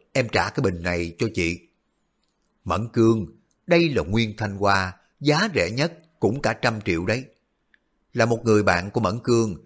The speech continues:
Dương Tử Mi không thể không nhắc nhở anh. Tiểu Thanh và anh của cô lúc này vô cùng hồi hộp, sợ rằng Mẫn Cương không chịu trả. Trong mắt của Mẫn Cương có một chút do dự, nhưng mà cuối cùng vẫn đưa nó trả lại cho Tiểu Thanh.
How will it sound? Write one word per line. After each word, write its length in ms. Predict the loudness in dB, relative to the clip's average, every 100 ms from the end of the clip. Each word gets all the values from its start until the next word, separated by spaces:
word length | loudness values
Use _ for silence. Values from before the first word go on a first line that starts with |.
| -4
Dương 300 | 2 2 2
Tử 140 | -4
Mi 360 | -2 2 2 0
không 320 | -2 -2 -2
thể 200 | -2 -2
không 280 | -2 -2 -2
nhắc 200 | -6 -4
nhở 160 | -2 -2
anh. 200 | -2 -6 _ _ _ _ _ _ _
Tiểu 220 | 2 2 2
Thanh 320 | 0 -2 -4
và 120 | -2 0
anh 220 | 0 -2
của 80 | 0
cô 360 | 6 6 6
lúc 200 | 2 2
này 320 | -2 -2 -2 -6 _ 0
vô 220 | 2 4
cùng 200 | 4 2
hồi 220 | 0 -2 0
hộp, 240 | -2 -2 -6 _ -8
sợ 300 | 0 0 2
rằng 260 | -2 -2 -2
Mẫn 200 | -4 -2
Cương 300 | 2 2 2
không 160 | -4 -4
chịu 140 | -4 -2
trả. 280 | -2 -2 -6 _ _ _ _ _ _ _ _
Trong 200 | -2 0
mắt 140 | -2 -2
của 80 | -2
Mẫn 180 | -2 0
Cương 380 | 2 2 0 -2
có 80 | -2
một 140 | 0
chút 180 | -2 0
do 140 | 2 2
dự, 420 | 2 -2 -2 -6 _ _ _
nhưng 140 | 2 2
mà 60 | 4
cuối 180 | 2 4
cùng 300 | 2 2 -2 -6
vẫn 260 | -2 0 2
đưa 180 | 2
nó 200 | 2 -2
trả 240 | -2 -4 -2
lại 240 | -2 -4 -4
cho 80 | -4
Tiểu 140 | -4
Thanh. 200 | -2 -4